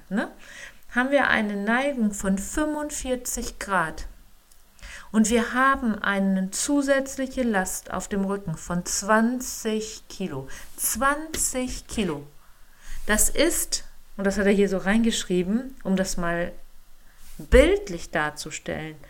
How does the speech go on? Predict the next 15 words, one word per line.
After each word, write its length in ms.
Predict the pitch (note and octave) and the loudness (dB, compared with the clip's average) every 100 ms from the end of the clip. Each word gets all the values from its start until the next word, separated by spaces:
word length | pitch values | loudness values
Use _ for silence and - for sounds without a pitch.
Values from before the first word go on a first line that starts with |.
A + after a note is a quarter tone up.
| - - - - | -20 -20 -18 -6
das 400 | G3 F#3+ - - | -2 0 0 2
sind 640 | A#3 C#4 C#4 G4 G4+ - - - - - - - _ - - - - - | 2 2 2 -4 -4 -6 -8 -20 -20 -20 -20 -20 _ -20 -20 -20 -20 -6
Wasserflaschen 1040 | F#3 A#3+ C#4 C#4 G3 - E3 D#3+ - G3+ | 4 4 4 0 0 -2 -6 -4 -6 -6
in 160 | G3 F#3+ | -4 -2
einer 380 | F#3 F#3 F#3 F3+ | -2 -2 -2 -4
Kiste, 460 | - A#3 - D3 D3 - - | -4 -4 -4 -6 -12 -14 -12
also 160 | F3 | -6
eine 240 | C3+ D#3+ G3 | -4 -2 -4
Kiste 480 | A#3+ A3+ - G3 | -2 0 0 0
Wasser, 340 | F#3+ F#3+ D3+ C#3+ - - - - - - - - - | 0 0 -2 -8 -14 -18 -20 -20 -20 -20 -20 -16 -2
die 180 | A3 B3 | 0 0
in 260 | G3+ G3 | -2 0
deinem 420 | G3 F3+ F#3 F#3 F3 | 2 2 2 -2 -4
Nacken 380 | E3 F#3 G3+ E3 | -4 -4 -4 -8
steht. 420 | - - C3 C#3+ | -8 -8 -10 -12